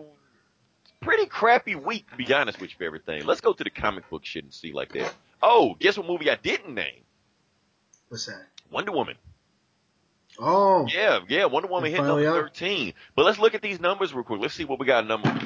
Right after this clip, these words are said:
Speaker 1: It seemed like Wonder Woman is pretty much gonna level off, and it look like it's gonna be, it's gonna end off at, uh, seven hundred ninety-three million. So it's gonna be just shy of eight hundred million. So, yeah.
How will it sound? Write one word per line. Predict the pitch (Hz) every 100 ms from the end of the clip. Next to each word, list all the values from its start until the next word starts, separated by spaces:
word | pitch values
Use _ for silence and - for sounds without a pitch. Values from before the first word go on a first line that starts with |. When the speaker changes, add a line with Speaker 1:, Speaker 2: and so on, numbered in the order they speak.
| - _
Speaker 1:
It | 180
seemed | - 277 311 262
like | 202
Wonder | 175 190 180
Woman | 175 170 151 143
is | -
pretty | 185 180 151
much | 139 131
gonna | - 123
level | 110 113 123 113 110
off, | 110 107 104
and | 101
it | 104
look | 123
like | 120
it's | 120
gonna | - 107 98
be, | 117 110 98
it's | 110
gonna | 131 110 -
end | 113 110
off | 104 104 104
at, |
uh, | 95 90 85 76 - _ _ _ _ _
seven | - 180 170
hundred | 165 160 143
ninety-three | 143 143 131 131 123
million. | 98 104 113 87 69 50 50
So | -
it's | 131
gonna | - 135
be | 120
just | 104 104 160 185 180 170
shy | - - 156 147 139 131 123
of | 113 110 104 117
eight | 120
hundred | 104 104 82 78
million. | 78 67 60 55
So, | - 69 60 60 _ _ _
yeah. | 104